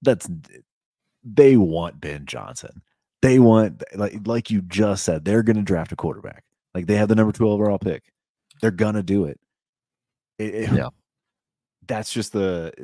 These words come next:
Speaker 1: it would be an epic fail if they can't just, I, I don't care what it is. Just th-, throw money at him. Just make it happen. He's a, he's a coach. It doesn't go against your co-, you know, your, your salary cap. Like,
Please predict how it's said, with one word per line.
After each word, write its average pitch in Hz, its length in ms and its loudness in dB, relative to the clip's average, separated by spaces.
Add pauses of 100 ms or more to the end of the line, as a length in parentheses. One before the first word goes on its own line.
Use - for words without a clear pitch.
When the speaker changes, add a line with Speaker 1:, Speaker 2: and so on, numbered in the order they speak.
(100)
Speaker 1:
it 110 160 -8
would 110 220 -2
be 101 140 -2
an 90 100 -12 (240)
epic 92 360 -6
fail 78 380 -10
if 71 80 -18
they 82 160 -14
can't - 540 -14 (320)
just, - 360 -12
I, 95 280 -10
I 98 60 -8
don't 90 140 -10
care 92 160 -8
what 71 120 -10
it 60 120 -18
is. - 260 -20 (180)
Just - 200 -12
th-, - 100 -6 (380)
throw 98 220 0
money 87 280 -6
at - 160 -18
him. - 140 -20 (260)
Just 104 160 -8
make 107 200 -4
it 80 60 -8
happen. 85 220 -8
He's 92 160 -14
a, 117 100 -14
he's 110 140 -8
a 110 60 -6
coach. - 280 -6
It - 40 -20
doesn't 117 200 -6
go 117 100 2
against 92 260 -6
your 82 100 -12
co-, - 160 -20
you 95 120 -12
know, 90 100 -6
your, 85 220 -6
your 73 180 -10
salary 85 420 -6
cap. 110 320 -6
Like, 82 220 -6